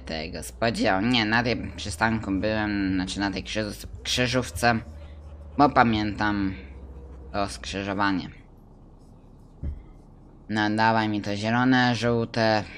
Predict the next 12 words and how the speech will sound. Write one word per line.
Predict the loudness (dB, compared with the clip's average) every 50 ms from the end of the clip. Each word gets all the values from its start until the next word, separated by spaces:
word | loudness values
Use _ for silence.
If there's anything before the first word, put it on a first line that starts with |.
| -14 -12 -10
Dobra, | -6 -4 -2 -2 -2 -2 -2 0
i | 0 0 2
jedziemy. | 0 0 0 0 0 0 -2 -4 -6 -8 -10 -12 -14 -16 -18 -18 -18 -18 -18 -18 -18 -18 -16 -12
No. | -12 -10 -10 -10 -12 -12 -14 -14 -16 -16 -16 -16 -16 -16 -16 -16 -18 -18 -16 -18 -16 -16 -16 -16 -16 -16 -16 -16 -16 -18 -18 -18 -18 -16 -16 -12
Bo | -10 -8
też | -4 -2 -2 -2 -2
za | -2 -2 -2
długiego | -2 -2 -2 -2 0 0 -2 -2
filmu | -2 0 0 2 2 4 4
nie | 4 4 4 2 2
może | 2 2 0 0 0 -2 -6 -8
być. | -10 -10 -12 -12 -12 -12